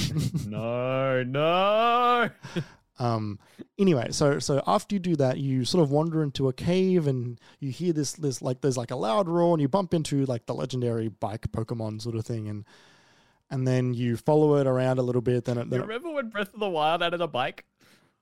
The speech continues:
Speaker 1: Yes. <laughs>
Speaker 2: And how weird it was?
Speaker 1: Yeah, yeah. This
Speaker 2: Anyway, here we are again.
Speaker 1: Yeah.
Speaker 2: You enter the bike cave and get your bike Pokemon.
Speaker 1: Yeah,
Speaker 2: Come on.
Speaker 1: like, you, you don't get it immediately. You get it a little bit later, but, like, you, you,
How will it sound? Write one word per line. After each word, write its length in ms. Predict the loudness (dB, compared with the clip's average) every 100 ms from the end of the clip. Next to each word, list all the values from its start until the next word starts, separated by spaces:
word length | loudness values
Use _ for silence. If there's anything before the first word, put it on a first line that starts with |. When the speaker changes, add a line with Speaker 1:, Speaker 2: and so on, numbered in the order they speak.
| _ _ _ _ -12
Speaker 1:
Yes. 680 | 0 0 2 -4 -6 -4 -6 -4
<laughs> 380 | -8 -10 -12
Speaker 2:
And 100 | -6
how 280 | -4 -2 -2
weird 260 | 0 -2 0
it 80 | 0
was? 320 | -2 -2 -4
Speaker 1:
Yeah, 300 | -2 0 -2 -6
yeah. 240 | -2 0 0 _ -20 -20 -20 -20
This 80 | -4 -2
Speaker 2:
Anyway, 200 | 0 -2
here 120 | -4
we 80 | -4
are 160 | -2 -2
again. 320 | -4 -4 2
Speaker 1:
Yeah. 260 | 4 6
Speaker 2:
You 140 | 4 0
enter 160 | -2
the 100 | -4
bike 320 | -2 -4 -4 -8
cave 360 | -6 -4 -4 -6
and 100 | -8
get 100 | -8
your 120 | -10
bike 280 | -6 -6 -6
Pokemon. 540 | -8 -14 -12 -12 -12 0
Speaker 1:
Yeah, 200 | 2 4
Speaker 2:
Come 60 | 2
on. 60 |
Speaker 1:
like, 140 | -2 0
you, 100 | -4 2 2
you 80 | 4
don't 160 | 4 4
get 160 | 4
it 80 | 4
immediately. 480 | 2 0 0 0 -2
You 80 | 2
get 160 | 4
it 80 | 4
a 40 | 4
little 180 | 2
bit 120 | 0 -2
later, 360 | -2 0 0
but, 180 | 0 -2
like, 260 | -2 -4 -4
you, 120 | -4
you, 320 | 0 0 0